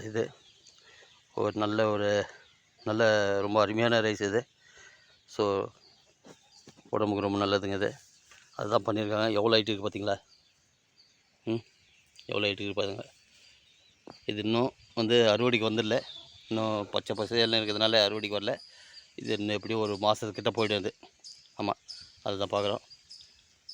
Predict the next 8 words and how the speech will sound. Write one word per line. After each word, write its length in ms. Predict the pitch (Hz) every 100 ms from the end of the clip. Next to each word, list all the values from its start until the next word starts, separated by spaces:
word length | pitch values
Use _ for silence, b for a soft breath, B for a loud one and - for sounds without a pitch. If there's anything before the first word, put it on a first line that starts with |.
| - _
பார்த்தீங்களா, 320 | - 104 98 -
கோழிங்கெல்லாம் 400 | 104 101 104 98
இங்க 120 | 101 101 B B B - -
வெயிலுக்கு 320 | 107 107 104
வந்து 160 | 104 95
தண்ணியில 200 | 101 107 107
இருக்க 120 | 98
போகிற 140 | 101